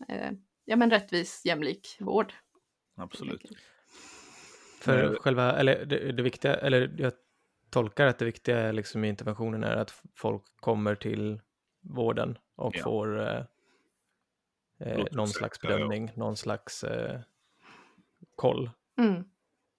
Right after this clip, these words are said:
Speaker 3: Det,
Speaker 2: Det,
Speaker 3: ja.
Speaker 2: det pratar man ju rätt mycket om på psykiatrin, att man vill, eh, och det, det vet jag att man får extra pengar på vårdcentralerna om man,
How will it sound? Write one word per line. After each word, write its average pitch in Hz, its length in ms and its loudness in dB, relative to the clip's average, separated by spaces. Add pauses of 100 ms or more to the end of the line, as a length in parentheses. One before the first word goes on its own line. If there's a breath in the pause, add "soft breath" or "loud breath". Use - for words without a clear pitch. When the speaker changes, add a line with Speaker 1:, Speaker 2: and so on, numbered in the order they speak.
(1400 loud breath)
Speaker 3:
Det, 123 240 -2
Speaker 2:
Det, 120 200 0
Speaker 3:
ja. 120 160 -2
Speaker 2:
det 135 100 -4
pratar 131 320 0
man 113 120 0
ju 107 60 2
rätt 101 120 -2
mycket 101 160 -4
om 95 120 -2
på 95 80 -14
psykiatrin, 98 680 -2
att - 220 -10
man 92 240 -2
vill, 87 440 -4
eh, 78 100 -4 (420)
och 90 160 -8
det, 92 120 -6 (140)
det 90 180 -2
vet 90 220 0
jag 87 60 -4
att - 80 -10
man 90 120 -6
får - 260 -4
extra - 280 -6
pengar 92 480 -4 (100)
på 85 260 -6
vårdcentralerna 90 720 -4
om 87 160 -6
man, 82 220 -8